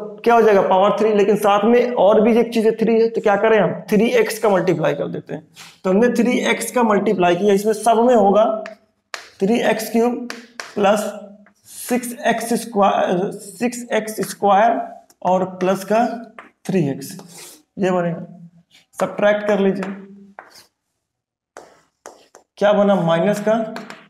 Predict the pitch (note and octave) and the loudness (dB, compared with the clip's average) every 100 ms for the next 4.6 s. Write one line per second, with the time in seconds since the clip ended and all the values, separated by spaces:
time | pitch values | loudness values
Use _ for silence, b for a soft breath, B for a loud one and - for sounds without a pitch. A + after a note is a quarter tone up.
0 | _ _ _ - G3 F#3+ G#3 G#3+ A3 A3+ | _ _ _ -8 0 2 4 0 -2 -6
1 | - G3 - - - - - - F3+ F3 | 0 0 0 -4 -16 -20 -6 0 4 4
2 | F3 F3 F#3+ E3+ F3 F#3+ F#3 F3+ - F#3 | 4 4 2 2 2 2 0 -2 -2 -4
3 | F#3 E3+ E3 F#3 G3+ - F3 G3 - - | -2 -2 -2 0 -2 0 0 0 -6 -10
4 | D#3+ - F3+ F#3+ - | -10 -8 -8 -8 -8